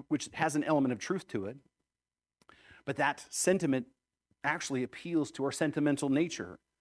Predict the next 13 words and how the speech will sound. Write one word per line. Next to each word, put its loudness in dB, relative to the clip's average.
Because 4
guess 0
what? 2
I -10
think 0
almost 2
all 4
of 2
us -8
want 0
to -4
be -6
helpful. -4